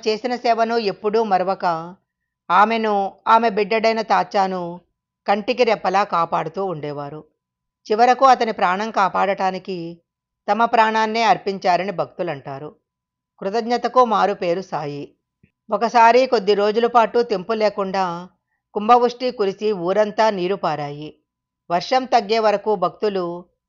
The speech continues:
సాయి దర్శనానికి వెళ్ళలేకపోయారు. వాన వెలిశాక వెళ్ళి చూస్తే ఆయన ఆ నీళ్లలోనే వేప చెట్టు కింద ధ్యానస్థులై కూర్చొని ఉన్నారు. నీరంతా పోయాక భక్తులు మరలా వెళ్ళి,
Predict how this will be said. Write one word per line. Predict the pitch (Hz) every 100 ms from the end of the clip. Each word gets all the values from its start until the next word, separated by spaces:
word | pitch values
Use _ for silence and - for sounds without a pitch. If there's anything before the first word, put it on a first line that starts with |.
| _ _
సాయి | 196 202 240
దర్శనానికి | 233 233 220 190 185 180
వెళ్ళలేకపోయారు. | 196 165 175 170 196 160 143 143 151 160 _ _ _ _ _ -
వాన | 165 202
వెలిశాక | 233 240 233 240 233
వెళ్ళి | 240 208 190 196
చూస్తే | 196 190 196 175 175 185 _ _ _
ఆయన | 185 208 220 220 -
ఆ | 180
నీళ్లలోనే | 185 196 214 226 220 220
వేప | 214 180 170 185
చెట్టు | 208 214
కింద | 214 196 202
ధ్యానస్థులై | 180 165 170 190 - 175 165 160 160 _ _ -
కూర్చొని | 202 190 190
ఉన్నారు. | 196 156 139 139 151 _ _ _ _ _
నీరంతా | 165 190 226 233 262
పోయాక | 262 226 214 208 202 208
భక్తులు | 185 165 - 233
మరలా | 208 165 180 208
వెళ్ళి, | 185 170 175 160 170